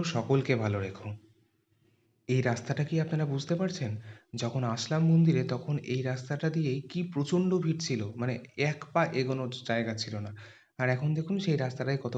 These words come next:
খালি হয়ে গেছে। যাই হোক, চলুন এগিয়ে এগিয়ে যাই। এই যে মেলাগুলো দেখছেন, এগুলো এখানে সারা বছর বসেই থাকে, মানে, এই যে কটা স্টল আমি দেখাচ্ছি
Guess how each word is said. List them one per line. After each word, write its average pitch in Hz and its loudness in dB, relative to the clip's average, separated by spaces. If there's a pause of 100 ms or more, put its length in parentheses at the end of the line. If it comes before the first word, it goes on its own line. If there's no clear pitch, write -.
খালি 110 -2
হয়ে 107 -2
গেছে। 104 -8 (800)
যাই 131 2
হোক, 127 0
চলুন 123 4 (160)
এগিয়ে 123 2
এগিয়ে 113 0
যাই। 107 0 (120)
এই 135 4
যে 156 4
মেলাগুলো 143 4
দেখছেন, 151 0
এগুলো 135 0
এখানে 151 2
সারা 131 0
বছর 127 -2 (120)
বসেই 117 0
থাকে, 110 -4
মানে, 127 -2 (160)
এই 143 2
যে 143 0
কটা 123 -2
স্টল 120 -4
আমি 110 -4
দেখাচ্ছি 107 -4